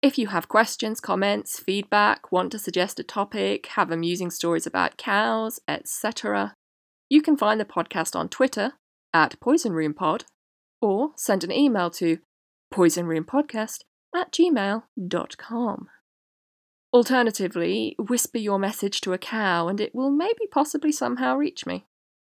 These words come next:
Transcripts of all episodes are available at poison room dot com, where you can also see the references and bibliography.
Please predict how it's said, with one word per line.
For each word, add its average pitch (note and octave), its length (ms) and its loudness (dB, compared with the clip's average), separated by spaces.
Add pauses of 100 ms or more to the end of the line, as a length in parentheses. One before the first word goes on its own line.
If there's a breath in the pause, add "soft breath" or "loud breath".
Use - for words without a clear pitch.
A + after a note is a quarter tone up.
(580)
Transcripts A3+ 640 2
of F3 120 0
all E3+ 180 4
episodes F#3+ 560 -2
are D#3+ 220 0
available D#3+ 480 0
at - 240 -2
poison B3+ 320 0
room F3 220 -4
dot - 220 -4
com, B3+ 360 -2 (180)
where B3 260 2
you A3 240 -4
can C4 240 -4
also A#3+ 360 -2
see A3+ 320 -4
the C#3+ 200 -4
references - 600 -6
and B3 200 -2
bibliography. - 760 -6